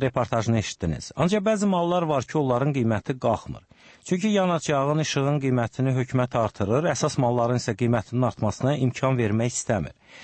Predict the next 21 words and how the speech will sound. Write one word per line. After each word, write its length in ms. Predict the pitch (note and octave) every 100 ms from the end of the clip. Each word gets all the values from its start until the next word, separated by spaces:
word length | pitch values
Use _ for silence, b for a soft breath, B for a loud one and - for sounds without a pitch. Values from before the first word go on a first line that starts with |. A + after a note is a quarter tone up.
| B B B
İşığı 420 | D3+ - G#3 B3 A3+
üç 160 | - -
dəfə, 340 | C#3+ - D3
qazı 300 | C#3 C#3 C#3
iki 160 | D#3 -
dəfə 300 | C3+ A#2+ G2+ B2+
baha 200 | A#2 C3+
alan 240 | B2+ B2+
sahibkar 560 | - A2+ G#2 - C3 C#3+
onda 300 | B2+ B2+ C#3
neyniyir? 420 | C3+ F#2+ D2 C2+ _ B B B
Çörəyin 420 | - D#3+ D#3+ F3 E3
çəkisini 400 | C#3+ - - C3
azaldır, 600 | A#2+ A#2+ A2+ G#2 A2+ A2+
kərə 280 | - C3+ D3
yağı 260 | C3+ B2 B2
yerinə 340 | B2 A2+ B2
margarin 520 | B2 A#2 A2 A2 A#2 A2+
işlədir, 540 | - G#2 F#2+ A2 A#2
yoxsa 400 | A#2+ A#2 - B2
nə? 220 | B2+ F#2+